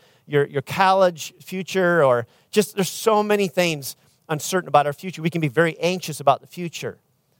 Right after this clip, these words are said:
Maybe you're fearful about, um, your financial future. You know, I know we had a big market crash here recently. It seems to be rebounding a little bit, but maybe your job is uncertain and you just don't know if you're gonna be able to hold everything together. Maybe you have a fear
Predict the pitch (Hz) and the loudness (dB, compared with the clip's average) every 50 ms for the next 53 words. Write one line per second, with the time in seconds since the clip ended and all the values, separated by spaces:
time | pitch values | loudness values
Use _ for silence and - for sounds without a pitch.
0 | _ _ _ 143 156 175 175 185 175 165 160 151 - - 180 180 165 - 180 170 | _ _ _ 0 0 0 0 0 -2 -2 -2 -4 -2 0 0 0 0 2 0 2
1 | 156 151 143 143 139 139 - _ _ _ - 127 123 120 117 123 127 143 147 151 | 4 6 6 4 4 0 -4 _ _ _ 0 0 2 2 0 -4 -6 -4 -4 0
2 | - 170 165 160 165 170 185 190 - - 156 139 - - 131 117 _ - 127 98 | 2 2 0 2 0 -2 -2 -2 -4 -6 -8 -8 -8 -12 -18 -16 _ -16 -18 -18
3 | - _ _ _ _ _ _ _ _ _ _ _ _ _ _ _ - 151 147 143 | -18 _ _ _ _ _ _ _ _ _ _ _ _ _ _ _ 0 0 0 0
4 | 151 151 147 139 - 143 156 160 147 131 123 165 160 127 131 143 147 156 156 175 | 0 -4 -6 -6 -2 2 2 2 2 2 -2 -2 -2 -2 0 0 0 0 0 -8
5 | - - 165 151 151 151 - - 156 139 147 170 165 - - 170 165 160 165 165 | -10 0 2 2 2 2 -2 -6 -8 -6 -4 -6 -6 -6 -6 -6 -4 -2 -2 -2
6 | 160 160 151 - - 156 151 135 147 143 139 139 131 123 127 151 175 151 160 151 | -4 -6 -8 -10 -10 -8 -6 -6 -6 -6 -6 -6 -8 -6 -4 -4 2 2 2 2
7 | 156 156 151 139 127 131 156 170 175 160 165 160 - - 143 131 - _ _ _ | 2 -2 -8 -12 -6 -2 0 0 2 4 2 2 2 2 0 0 0 _ _ _
8 | _ _ _ _ _ - 151 156 165 170 160 170 180 156 - 160 151 156 160 165 | _ _ _ _ _ -2 0 0 0 0 -2 -2 -4 -2 2 2 4 4 4 -2
9 | 160 143 123 143 135 131 - - - 156 156 156 160 135 131 131 131 139 151 160 | -4 -6 -6 -6 -6 -6 -8 -8 -4 -4 -4 -6 -8 -6 -4 -4 -4 -4 -6 -6
10 | 151 160 143 - 165 156 143 135 135 139 147 165 170 156 143 127 _ _ _ _ | -6 -6 -4 -2 -2 -2 -2 0 0 2 2 4 4 2 0 -2 _ _ _ _
11 | _ - - 135 147 143 143 143 135 143 143 139 127 110 - 156 147 143 139 135 | _ -12 -2 0 0 0 0 -2 0 2 2 2 2 0 0 2 2 2 0 -2
12 | 123 143 139 127 127 123 139 147 147 147 127 101 - _ _ _ - 147 160 165 | -4 -6 -8 -8 -6 -2 0 0 0 0 -2 -6 -12 _ _ _ -2 -2 0 2
13 | 180 180 175 156 156 131 - - 170 180 180 185 180 170 156 | 4 4 4 4 0 -6 -6 -8 -2 0 2 2 2 0 -2